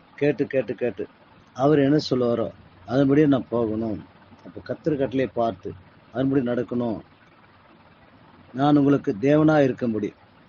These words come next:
உங்களை எகிப்து தேசத்திலிருந்து புறப்பட பண்ணின உங்கள் தேவனாய் கர்த்தர்." அது கர்த்தர் நம்ம அவருக்கு சொந்தமா இருக்கும்படி தெரிந்து கொண்டார். அவர் உள்ளத்துல ராஜாவா இருக்கிறார். அதுக்காக நம்ம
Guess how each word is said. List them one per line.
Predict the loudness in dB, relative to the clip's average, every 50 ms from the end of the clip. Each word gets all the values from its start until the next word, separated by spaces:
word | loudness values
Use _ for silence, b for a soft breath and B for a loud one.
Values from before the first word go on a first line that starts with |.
| -20 _ _ _ -4
உங்களை | -2 0 2 4 4
எகிப்து | 4 4 2 2 0 2
தேசத்திலிருந்து | 4 2 2 2 0 -2 -2 0 0 -2 -4 -2
புறப்பட | -2 -2 -2 -2 -2 -6
பண்ணின | -4 -4 -4 -4 -2 -2 -2 -4 -6 -8
உங்கள் | -8 -6 -6 -4 -2 -2
தேவனாய் | 0 0 2 2 2 2 0 -2 -4 -6
கர்த்தர்." | -8 -8 -8 -8 -6 -4 -4 -4 -4 -8 -12 -18 _ _ _ _ _ _ -20 -20 -20 -20 -20 -20 -20 -20 -14 -10
அது | -8 -8 -8 -8 -6
கர்த்தர் | -4 -4 -4 -4 -6 _ -2 -2 -2 -2 -4 -10 _ _ _ _ _ _ _ _ _
நம்ம | -8 -6 -4 -4 -4 -4 -6 -6 -8 -12 _ _ -20 -20 -20 -14 -8
அவருக்கு | -4 -2 -2 -2 -2 -6 -8 -12 -14 -14 -16 _ _ _ _ _ -20 -20 -20 -20 -20 _ -20 -20 -20 -20 -20 -20 -20 -20 -20 -12
சொந்தமா | -4 -2 0 2 2 2 2 2 0
இருக்கும்படி | 0 -2 -4 -8 -10 -6 -6
தெரிந்து | -6 -6 -4 -6 -10
கொண்டார். | -12 -12 -14 -14 -16 -20 -20 -20 -20 -20 -20 -20 -20 -20 -20 _ _ _ _ -20 _ -14 -6
அவர் | -4 -2 0 2 2
உள்ளத்துல | 4 2 2 2 2 0 0 0 -2 -8 -16 _ -10 -4
ராஜாவா | -2 -2 -2 0 -2 -2 -2 -2 -4 -6
இருக்கிறார். | -6 -8 -10 -14 -16 -18 -18 -20 -20 -20 -20 _ -20 -20 -20 _ _ _ _ _ _ -20 -8 -4
அதுக்காக | -4 -2 0 2 2 2
நம்ம | 2 0 -2